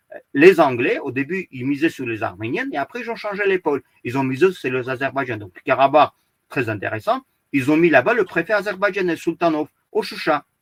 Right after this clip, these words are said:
avec, euh, sous le convoi des, des, des, des, des gardes titres, d'ac-, d'accord, les, les Sipaïs. Donc, ils ont mis ça, ils ont installé,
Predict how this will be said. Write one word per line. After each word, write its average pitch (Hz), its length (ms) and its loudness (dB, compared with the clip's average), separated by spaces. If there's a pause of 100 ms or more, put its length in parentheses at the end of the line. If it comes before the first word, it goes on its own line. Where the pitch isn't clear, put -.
(380)
avec, 147 400 2
euh, 127 80 -2
sous 208 220 -8
le 180 100 6
convoi 160 420 -2
des, 147 160 -4
des, 120 240 0
des, 117 160 0
des, 113 160 -4
des 120 160 -4
gardes 151 240 -2
titres, - 380 -16 (260)
d'ac-, 117 160 -6
d'accord, 175 340 -8
les, 123 160 -4
les 120 140 -4
Sipaïs. 120 480 -2 (280)
Donc, 123 160 -6
ils 135 160 -6
ont 135 80 -4
mis 127 120 -6
ça, 196 240 -4
ils - 140 -6
ont 131 140 -6
installé, 120 520 -2